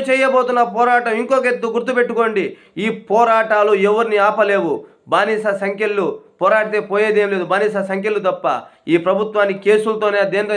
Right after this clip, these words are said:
ఎదుర్కోవడానికి సిద్ధంగానే ఉండాలి వాలంటీర్లు. న్యాయమైన పోరాటం కోసం వెళ్తున్నామండి, న్యాయంగా పోరాటం చేస్తున్నాం. రెండు లక్షల అరవై వేల మంది నిరుద్యోగ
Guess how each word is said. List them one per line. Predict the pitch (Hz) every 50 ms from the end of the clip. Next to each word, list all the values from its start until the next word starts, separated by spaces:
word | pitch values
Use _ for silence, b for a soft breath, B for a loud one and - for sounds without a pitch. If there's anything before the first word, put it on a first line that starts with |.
| 190 185
ఎదుర్కోవడానికి | 196 226 220 214 208 202 208 196 196 190
సిద్ధంగానే | 196 185 214 214 208 208 208 202 196
ఉండాలి | 196 190 185 180 175 165 170
వాలంటీర్లు. | 180 196 196 190 175 151 151 139 123 B B B B B - 143
న్యాయమైన | 175 214 226 220 226 220 214
పోరాటం | - 196 202 208 202 202 202 185 196
కోసం | 190 190 190 185
వెళ్తున్నామండి, | 175 165 175 170 160 147 131 127 120 117 120 120 - - _ _ _ _ _ _ _ _ _ _ _ _
న్యాయంగా | - 139 165 208 233 240 240 240 196 214
పోరాటం | 214 214 214 214 208 196 190
చేస్తున్నాం. | 185 180 - 165 143 120 110 - _ _ _ _ _ _ -
రెండు | 175 190 220
లక్షల | 214 202 190 190 196
అరవై | 180 190 202 196
వేల | 190 202 214 220 220
మంది | 214 214 208 196
నిరుద్యోగ | 185 190 226 220 196 226 220 208